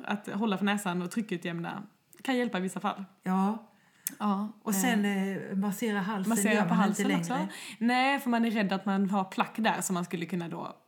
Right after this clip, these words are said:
Speaker 1: eh, skjuta iväg så att man får en stroke, eh.
Speaker 2: Ja.
Speaker 1: Och det hade ju inte varit så bra. Så att
Speaker 2: Nej.
Speaker 1: jag tror att det är inte så många som rekommenderar det. Men det står i skolböckerna fortfarande
Speaker 2: Ja,
Speaker 1: att
Speaker 2: det
Speaker 1: det är
Speaker 2: gör det.
Speaker 1: helt, eh, accepterat att man kan göra det. Eh,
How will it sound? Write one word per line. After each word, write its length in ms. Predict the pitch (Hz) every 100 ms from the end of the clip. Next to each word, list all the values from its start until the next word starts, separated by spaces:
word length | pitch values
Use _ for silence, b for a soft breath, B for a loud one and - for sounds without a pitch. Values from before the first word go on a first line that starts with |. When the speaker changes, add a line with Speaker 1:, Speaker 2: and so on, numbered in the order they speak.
| _ -
Speaker 1:
eh, 220 | - 196
skjuta 240 | - 202
iväg 340 | 170 175 185 190
så 100 | -
att 60 | 185
man 120 | 185
får 120 | -
en 80 | 185
stroke, 480 | - 226 175 170 -
eh. 280 | - - - 55 - - - _ - B B
Speaker 2:
Ja. 100 | 185
Speaker 1:
Och 60 |
det 60 | 220
hade 160 | 240 220
ju 40 |
inte 120 | 208
varit 160 | 185 180
så 60 |
bra. 220 | 170 165 185 -
Så 100 | 190
att 40 | 196
Speaker 2:
Nej. 120 | 190
Speaker 1:
jag 80 | 214
tror 220 | 220 208
att 140 | 196
det 220 | 190 190 208
är 40 |
inte 200 | 208 208
så 80 | 220
många 260 | 214 196
som 100 | 196
rekommenderar 460 | 190 190 196 185 196
det. 120 | 170
Men 120 | 202
det 60 | 247
står 240 | - 190
i 40 | 190
skolböckerna 540 | 349 254 180 196 208
fortfarande 520 | 214 269 - 180 180
Speaker 2:
Ja, 60 | 190
Speaker 1:
att 120 | 190
Speaker 2:
det 60 | 196 226
Speaker 1:
det 60 |
är 40 | 269
Speaker 2:
gör 240 | 339 302
det. 60 | 285
Speaker 1:
helt, 240 | 254 180 240 240 233
eh, 60 | - -
accepterat 520 | 214 233 208 190 190
att 140 | 196
man 100 | 185
kan 120 | 185 180
göra 120 | 180
det. 1080 | - _ - - - - - - - - 190
Eh, 280 | 175 175